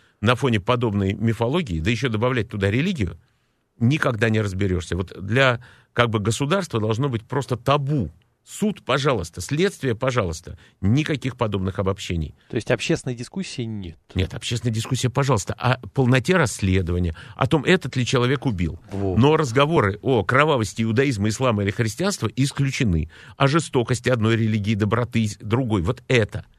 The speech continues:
Speaker 1: Если это происходит в церковных, теологических кругах, это не очень хорошо, но это не опасно. Вот. У меня есть, как бы, ну, двойной, что ли, опыт, э, подобных вещей.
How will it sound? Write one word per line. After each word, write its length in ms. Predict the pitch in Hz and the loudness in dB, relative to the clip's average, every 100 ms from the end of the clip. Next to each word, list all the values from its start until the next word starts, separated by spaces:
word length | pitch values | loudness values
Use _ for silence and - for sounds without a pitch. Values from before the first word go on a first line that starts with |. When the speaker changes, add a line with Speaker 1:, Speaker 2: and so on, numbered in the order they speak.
| _ - | _ -4
Speaker 1:
Если 280 | 98 180 180 | 0 2 2
это 120 | 156 | -2
происходит 400 | 151 147 - 101 | -2 -2 -2 -4
в 60 | - | 0
церковных, 520 | 143 - 113 82 - | 0 2 0 0 -2
теологических 720 | 120 120 127 123 104 - 90 | -2 0 0 -2 -4 -6 -8
кругах, 400 | - 85 85 - _ _ _ - | -6 -6 -6 -10 _ _ _ -2
это 260 | 202 208 170 | 0 2 2
не 140 | 160 | 4
очень 240 | 156 139 | 2 0
хорошо, 380 | 123 131 123 - | 0 2 0 0
но 100 | 120 | 0
это 160 | 104 98 | 0 0
не 140 | 95 | 0
опасно. 440 | 92 87 82 - - _ _ _ _ _ | 0 -4 -10 -12 -18 _ _ _ _ _
Вот. 380 | - 117 113 - - - | 0 2 2 -2 -14 -20
У 100 | - | -2
меня 220 | 123 139 160 | 2 4 2
есть, 220 | 120 - | 0 -2
как 180 | 113 92 | -4 -2
бы, 100 | 98 | 0
ну, 220 | 120 - | -2 0
двойной, 460 | 87 107 110 147 | 0 2 4 4
что 200 | 117 - | 0 0
ли, 80 | 90 92 | -2 2
опыт, 420 | 147 165 90 - _ _ _ _ _ | 0 0 -4 -8 _ _ _ _ _
э, 80 | 113 | -4
подобных 540 | 104 131 117 95 98 - | 2 4 4 2 0 0
вещей. 420 | 110 - 85 | 0 0 -4